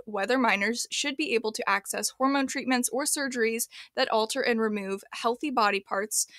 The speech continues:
procedures that often lead to painful and permanent complications.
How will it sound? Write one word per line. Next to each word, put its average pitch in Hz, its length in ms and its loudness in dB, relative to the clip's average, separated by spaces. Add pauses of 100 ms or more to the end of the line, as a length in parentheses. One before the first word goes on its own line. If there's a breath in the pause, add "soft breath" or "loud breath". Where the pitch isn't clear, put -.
(160 loud breath)
procedures 240 580 4
that - 220 -2
often 285 520 4
lead 220 300 -8
to 226 140 -2
painful 247 680 0
and 220 220 0
permanent 208 500 -4
complications. - 1160 -4